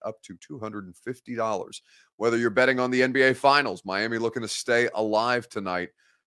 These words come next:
right now before the half, trying to hang on to a slim margin of, uh, slim margin in their favor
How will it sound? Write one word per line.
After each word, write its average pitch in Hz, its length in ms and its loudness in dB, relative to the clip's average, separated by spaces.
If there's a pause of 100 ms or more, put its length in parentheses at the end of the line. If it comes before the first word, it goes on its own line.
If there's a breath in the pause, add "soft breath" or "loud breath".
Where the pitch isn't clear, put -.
(100)
right 107 260 2
now 117 320 2
before 113 540 -4
the 104 100 0
half, 110 400 -2
trying 104 340 -4
to 98 240 -8 (360)
hang 127 320 0
on 120 320 0
to 107 240 -4
a 98 120 -2
slim 123 560 -4
margin 113 560 0
of, 95 240 -6
uh, 95 300 0
slim 135 380 -4
margin 117 600 2 (440)
in 131 200 0
their 113 200 2
favor 104 680 2